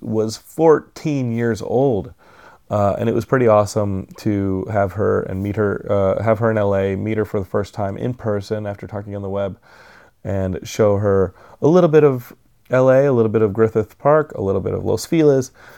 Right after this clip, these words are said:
and be like, "Hey, this is that spot from that T V show you watch in Australia. <laughs> Here it is in, uh, in the flesh," and that's the Hollywood sign and stuff like that. And, and, and she got a kick out of that for the short amount of time that we were together,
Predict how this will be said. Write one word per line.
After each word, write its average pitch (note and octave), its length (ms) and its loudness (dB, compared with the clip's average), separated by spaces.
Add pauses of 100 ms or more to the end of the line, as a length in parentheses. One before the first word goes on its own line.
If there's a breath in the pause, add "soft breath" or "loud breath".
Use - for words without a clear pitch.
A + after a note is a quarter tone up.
(140 loud breath)
and G#2 160 -4
be A2 80 0
like, A2 160 2
"Hey, F#3+ 200 0
this B2+ 160 -4
is C3 80 -8
that C#3+ 180 -4
spot - 320 -8
from C3 120 -10
that C3 140 -6
T D3 140 -6
V D#3 100 -4
show B2+ 180 -4
you G2 200 -4
watch G#2 240 -6
in A2+ 80 -4
Australia. - 760 -2
<laughs> - 20 -20
Here A2 200 2
it B2 60 0
is C3+ 180 2
in, B2+ 100 -2
uh, C3 160 0
in C3 80 -2
the B2+ 80 0
flesh," B2+ 420 2
and F2+ 200 -8 (400 loud breath)
that's A2+ 180 0
the C3 80 -2
Hollywood B2 340 0
sign F#2+ 340 -2
and F2+ 100 -6
stuff A2 140 -2
like G#2 100 2
that. G#2 180 2
And, G2 300 -8
and, F#2+ 240 -6
and F#2+ 160 -8
she A2 80 -2
got A2 100 4
a G2 60 -4
kick - 180 -6
out F#2 80 2
of F2+ 80 0
that F2 220 -2
for F#2 160 -2
the F2 100 -6
short G2 340 0
amount F#2 280 -4
of F2 40 -10
time F#2+ 180 -8
that F2 100 -8
we F2+ 80 -8
were F2+ 80 -6
together, E2+ 360 -8